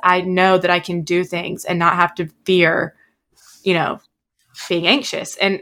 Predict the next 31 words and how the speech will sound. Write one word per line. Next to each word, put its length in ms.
it's 180
not 140
that 100
I 140
feel 360
different 380
in 60
my 120
day-to-day. 340
Like, 100
it's 80
not 120
like 20
I 60
take 200
the 60
medicine, 320
I'm 100
like, 240
"Yeah, 560
I 80
feel 300
great. 460
Like, 140
I 120
feel 200
high." 440
I 80
don't 180
feel 120
anything. 600